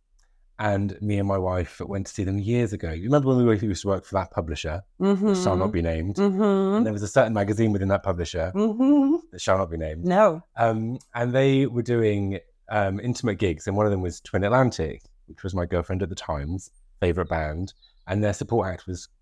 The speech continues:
Speaker 1: The Excerpts, but it was
Speaker 2: Yeah.
Speaker 1: just the lead singer, Murray, who we love, who's got the best Scottish accent. I love him. Um, and he played just a couple of songs acoustically. We fell in love. We followed him <laughs> around London, so every time they played,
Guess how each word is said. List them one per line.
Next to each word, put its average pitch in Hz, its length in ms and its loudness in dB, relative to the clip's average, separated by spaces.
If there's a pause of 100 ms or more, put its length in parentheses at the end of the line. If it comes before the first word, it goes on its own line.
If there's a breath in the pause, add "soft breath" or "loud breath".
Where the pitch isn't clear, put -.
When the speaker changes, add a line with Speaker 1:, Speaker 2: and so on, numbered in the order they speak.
Speaker 1:
The 98 100 2
Excerpts, 78 520 -6
but - 100 -10
it 180 60 -2
was 165 100 0
Speaker 2:
Yeah. 147 40 -10
Speaker 1:
just - 260 0
the 131 60 0
lead 117 120 2
singer, 107 280 -2
Murray, 87 520 0 (240)
who 101 80 -4
we 92 160 0
love, 87 380 2
who's 95 100 -4
got - 140 -12
the 87 80 -16 (160)
best - 340 -6
Scottish - 340 -10
accent. 69 400 -12
I 76 60 -8
love 80 220 -4
him. 69 180 -12 (480)
Um, 98 400 0 (260)
and 110 120 -2
he 113 200 2
played 107 340 0
just - 220 -6
a 110 40 -4
couple - 180 -4
of 92 80 -4
songs 95 220 0
acoustically. 87 680 -4 (340)
We 92 100 -4
fell 95 260 2
in 90 140 0
love. 85 320 -2 (300)
We 95 100 -2
followed 110 400 2
him 107 120 2
<laughs> - 180 0
around 110 220 6
London, 101 440 2
so 120 120 -2
every 110 200 0
time 104 180 2
they 101 100 0
played, 90 360 -2